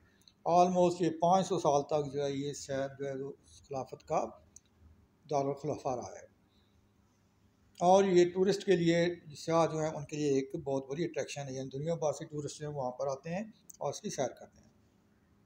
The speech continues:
It was constructed between sixteen zero nine and sixteen and sixteen during the rule of Ahmed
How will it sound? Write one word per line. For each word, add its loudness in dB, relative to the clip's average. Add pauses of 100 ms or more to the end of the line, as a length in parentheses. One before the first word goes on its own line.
(1000)
It 0
was 10
constructed 6
between 2
sixteen -2
zero 0
nine 0
and -8
sixteen -10 (120)
and -14
sixteen -4
during -4
the -6
rule -4
of 0 (600)
Ahmed -4